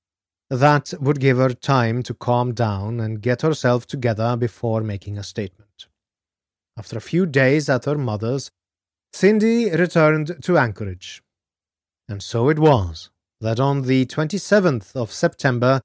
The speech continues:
she made a one-and-a-half-hour statement about her experience at the hands of kidnapper-rapist Robert Hansen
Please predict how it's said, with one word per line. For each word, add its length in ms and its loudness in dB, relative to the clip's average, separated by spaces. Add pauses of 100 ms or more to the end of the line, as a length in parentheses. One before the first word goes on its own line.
(440)
she 160 2
made 200 6
a 60 6
one-and-a-half-hour 1000 4
statement 640 0
about 300 -6
her 140 -2
experience 720 2 (380)
at 100 -10
the 100 -6
hands 440 2
of 180 -6
kidnapper-rapist 1160 0 (300)
Robert 340 0
Hansen 580 -2